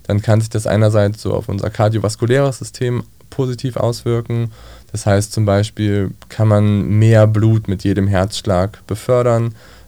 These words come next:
was halt ein Vorteil ist bei hit, was relativ schnell ist, so als Anpassung. Das Zweite ist auch so, dass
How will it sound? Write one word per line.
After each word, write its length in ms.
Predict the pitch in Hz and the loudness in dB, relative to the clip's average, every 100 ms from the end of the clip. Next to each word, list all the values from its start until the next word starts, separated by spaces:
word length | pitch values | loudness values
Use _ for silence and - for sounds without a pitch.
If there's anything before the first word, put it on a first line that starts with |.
| - | -20
was 360 | - 117 104 - | -16 0 2 4
halt 220 | 104 104 | 0 2
ein 360 | 101 104 110 110 | 0 2 0 -2
Vorteil 380 | - 110 113 | -2 0 0
ist 160 | 104 - | -2 -2
bei 80 | 98 | 0
hit, 260 | 113 117 | 0 -2
was 140 | 104 - | -8 -4
relativ 340 | 107 104 117 | -4 -4 -6
schnell 320 | - 117 120 120 | -6 0 0 0
ist, 220 | 113 - | -2 -4
so 100 | 110 | 0
als 160 | 104 - | 0 0
Anpassung. 680 | 117 113 117 110 113 113 113 - - - - | -4 -2 -4 -2 -2 -2 -4 -12 -20 -20 -12
Das 180 | - 107 | -8 -6
Zweite 340 | - 110 117 127 | 2 6 6 4
ist 140 | 120 | -2
auch 200 | 92 107 | 0 0
so, 120 | 110 | 0
dass 380 | 107 104 - - | -2 -4 -6 -14